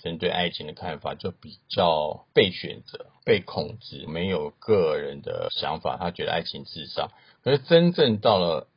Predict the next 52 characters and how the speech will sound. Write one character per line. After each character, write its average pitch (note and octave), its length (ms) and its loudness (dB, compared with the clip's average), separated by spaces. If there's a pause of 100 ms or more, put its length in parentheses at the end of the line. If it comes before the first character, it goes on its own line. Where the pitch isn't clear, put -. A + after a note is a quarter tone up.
(120)
要 G#2+ 120 4
面 G2+ 240 0
对 F#2+ 100 4 (140)
爱 G#2 240 4
情 E2 420 -6 (140)
的 E2 180 2 (100)
问 B2+ 200 8
题 - 100 -12
的 D#2 140 -8
时 F2 100 -16
候， E2 200 0 (140)
伤 B2 180 2
害 A#2+ 120 0
的 D#2+ 80 -4
问 F#2 160 -4
题 E2 140 -10
的 - 120 -12
时 - 120 -18
候， - 260 -4
他 A2+ 140 -2
们 G2 160 -2
又 G2 100 -4
会 F2+ 120 -4
退 F2 260 -8
缩， - 540 -14
又 A2 100 -4
会 G2+ 80 0
选 - 240 -8
择 - 100 -18
最 - 180 -6
安 - 160 -6
全 - 140 -16
的 - 80 -16
地 - 140 -18
方 - 160 -12
去 - 120 -20 (100)
躲。 - 120 -14
我 - 140 -12
觉 C#3 100 0
得 - 20 -10
这 F3+ 140 0
个 D3 80 -4
也 G#2+ 120 2
是 C3 200 -4
女 F2+ 240 -2
生 A2+ 320 0
对 G#2+ 200 2
爱 G#2+ 280 0
情 D#2+ 220 -8
的 D#2 100 -8
一 F2+ 120 -8
种， - 380 -10